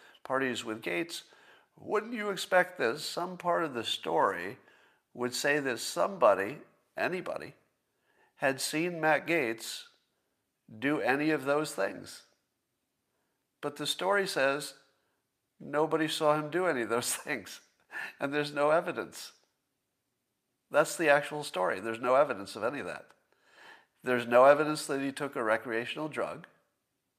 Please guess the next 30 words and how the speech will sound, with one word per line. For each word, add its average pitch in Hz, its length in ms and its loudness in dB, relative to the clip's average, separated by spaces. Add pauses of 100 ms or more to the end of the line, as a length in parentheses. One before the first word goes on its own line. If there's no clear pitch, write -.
(480)
None. 127 320 -4 (1040)
Somebody 151 400 0
saw 143 200 4
him 143 80 0
take 143 220 0
a 147 40 -10
pill. 175 320 -4 (1300)
I 113 100 -4
kinda 123 300 -2
take 120 240 -4
a 117 60 -12
pill 110 240 -4
just 101 240 -12
about 95 240 -2
every 92 200 -8
day, 101 260 -8 (760)
you - 80 -20
know, 104 140 -16 (340)
vitamin 90 360 -2
D, 95 260 -8
whatever. 95 360 -2
Who 175 140 -6
knows? 202 440 0 (840)
So, 139 260 4
but 143 220 6
no 151 140 10
evidence 127 420 8
it 120 60 -2
was 98 180 -4
illegal. 104 480 -6